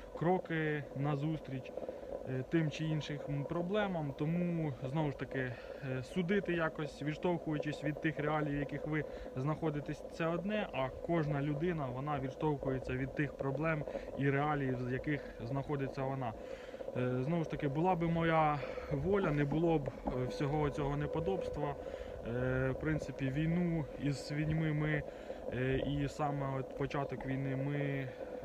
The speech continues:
благополучно пережили. В принципі, е, певну там кількість поголів'я підрізали, але на то були також об'єктивні причини. Ось, е, колись окремий відеоматеріальчик розповім вам,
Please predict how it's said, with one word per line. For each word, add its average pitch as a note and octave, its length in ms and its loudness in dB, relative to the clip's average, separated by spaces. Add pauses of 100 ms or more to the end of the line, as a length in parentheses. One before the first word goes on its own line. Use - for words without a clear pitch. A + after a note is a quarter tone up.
(120)
благополучно D3 720 0 (300)
пережили. D#3+ 720 0
В - 180 -8
принципі, C#3 720 -2 (440)
е, B2 180 -4
певну D3+ 260 2
там C#3+ 200 -2
кількість D3 400 -4
поголів'я C#3+ 480 0
підрізали, D#3+ 680 -2
але C#3 200 0
на C#3 120 0
то C#3+ 160 0
були C3+ 220 0
також C3+ 360 -2
об'єктивні C3 560 -2
причини. D3 440 -2 (140)
Ось, - 260 -6
е, B2+ 160 -2
колись C3+ 360 0 (340)
окремий C3+ 440 0
відеоматеріальчик C3+ 880 0 (340)
розповім C#3 580 -2
вам, B2+ 160 -2